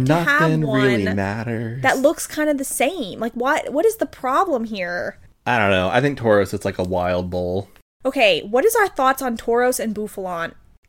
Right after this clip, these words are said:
Speaker 2: Um, Bouffalant to buffalo, right? Or bison?
Speaker 1: Like, were they sub-, it's like freaking Love Disc and Alola Mola or whatever. They're too similar.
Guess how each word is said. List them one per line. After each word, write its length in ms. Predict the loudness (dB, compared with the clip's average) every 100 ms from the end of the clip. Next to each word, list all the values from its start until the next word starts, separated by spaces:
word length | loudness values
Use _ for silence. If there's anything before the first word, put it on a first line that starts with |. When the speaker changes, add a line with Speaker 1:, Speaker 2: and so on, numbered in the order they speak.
| _
Speaker 2:
Um, 500 | -2 -2 0 -2 -4 -8
Bouffalant 460 | -4 -2 0 0 0
to 80 | -2
buffalo, 380 | -2 -2 -4 -2
right? 320 | -2 -2 -2
Or 140 | -2
bison? 500 | -2 -4 -2 -4 -4 -8 _ _ _ -16
Speaker 1:
Like, 160 | -10 -6
were 100 | -4
they 120 | -4
sub-, 180 | -6 -12 -14 -12
it's 120 | 0
like 120 | 0
freaking 440 | 0 -6 -2 -2 2
Love 240 | 4 4
Disc 340 | 2 2 0
and 140 | -4 -4
Alola 720 | -4 -2 -2 0 0 2 0 -4
Mola 520 | -6 -4 -4 -4 -4
or 40 | -6
whatever. 600 | -8 -8 -8 -8 -8 -10 -16 _ -18
They're 100 | -14
too 160 | -6 -4
similar. 580 | -4 -6 -6 -10 -10